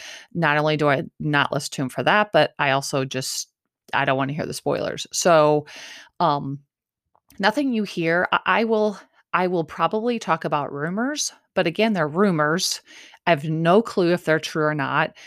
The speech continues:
And most of the time, they're not rumors about spoilers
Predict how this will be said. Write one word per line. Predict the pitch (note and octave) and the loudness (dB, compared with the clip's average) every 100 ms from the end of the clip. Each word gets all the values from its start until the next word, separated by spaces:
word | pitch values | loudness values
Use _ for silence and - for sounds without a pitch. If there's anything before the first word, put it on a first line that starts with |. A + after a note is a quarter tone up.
| - - - | -20 -8 0
And | E3+ E3 - | 0 0 0
most | F#3+ A#3 - | 2 2 0
of | C4 | -6
the | - | -4
time, | C#4 | 0
they're | F#3+ | 0
not | E3 F3 - | 2 0 0
rumors | D#3 E3 E3 F3 F3 C#3+ | 0 0 0 -4 -4 -2
about | C#3+ C3+ - | -2 -2 -6
spoilers | - - D3 D#3+ F#3+ C4 D4 D4+ | -8 -4 0 2 4 2 2 -2